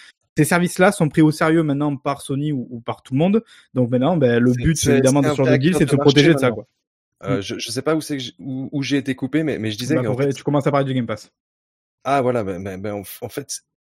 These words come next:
Speaker 2: le contrat est, est un contrat comme il a toujours existé, en réalité, des, un contrat d'exclusivité, sauf que maintenant, il y a, il y a, il y a eu des, des, des, des, des avenants, des addendums au contrat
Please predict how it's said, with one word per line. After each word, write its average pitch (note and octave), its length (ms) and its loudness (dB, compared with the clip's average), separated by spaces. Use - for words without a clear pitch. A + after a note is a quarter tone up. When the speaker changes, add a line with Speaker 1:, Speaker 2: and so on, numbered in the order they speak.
Speaker 2:
le B2 200 -4
contrat C3 640 -8
est, D#2 80 -8
est G2+ 100 -10
un G#2+ 80 -4
contrat A#2 300 -8
comme G#2 120 -4
il F#2 80 -2
a F2+ 60 0
toujours B2+ 380 -6
existé, G#2+ 420 -4
en E3+ 80 0
réalité, G2+ 400 -4
des, C3 140 -4
un G2+ 120 -6
contrat G2+ 220 -14
d'exclusivité, G#2+ 800 -6
sauf - 280 -6
que - 80 -6
maintenant, A2+ 260 -4
il C3 80 -4
y G2 60 -2
a, C#2+ 40 -2
il F2+ 80 -8
y G2 60 -4
a, F#2 100 -4
il - 80 -14
y F2+ 60 -8
a F2 40 -4
eu F#2 180 -8
des, D#2+ 420 -10
des, E2+ 320 -14
des, D2+ 320 -20
des, D#2 140 -20
des E2+ 220 -8
avenants, A2+ 260 -2
des G2+ 220 -4
addendums A2+ 420 -4
au A#2+ 100 -4
contrat A#2+ 560 -4